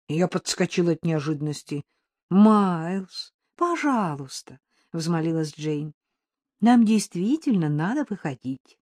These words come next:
Тут из-за спины выдвинулся Боб и ткнул в мою сторону указательным пальцем. «Так, приятель,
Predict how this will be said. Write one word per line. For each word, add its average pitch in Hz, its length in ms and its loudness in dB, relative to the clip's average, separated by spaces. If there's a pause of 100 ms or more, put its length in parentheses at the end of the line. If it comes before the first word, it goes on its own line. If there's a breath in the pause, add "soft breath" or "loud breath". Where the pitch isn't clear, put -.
(420)
Тут 392 240 0
из-за 175 260 2
спины 175 420 0
выдвинулся 160 600 0
Боб 180 380 6 (640)
и 214 120 6
ткнул 220 460 6
в 180 60 4
мою 180 220 4
сторону 220 580 2 (200)
указательным 156 640 0
пальцем. 110 440 -10 (220)
«Так, - 400 6 (480)
приятель, 185 720 4